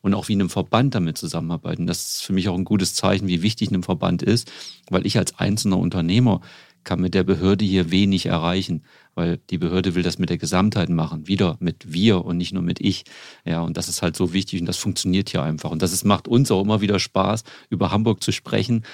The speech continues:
Deswegen sind wir auch hier in Hamburg, weil hier wirklich coole Leute sind, ja, weil, weil Taxi hier einfach Spaß macht.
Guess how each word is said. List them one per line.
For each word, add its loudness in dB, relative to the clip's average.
Deswegen 2
sind 4
wir 4
auch 0
hier 0
in 2
Hamburg, 2
weil -2
hier -4
wirklich -4
coole 2
Leute 4
sind, -2
ja, 0
weil, 0
weil -4
Taxi -4
hier 0
einfach -4
Spaß -4
macht. -10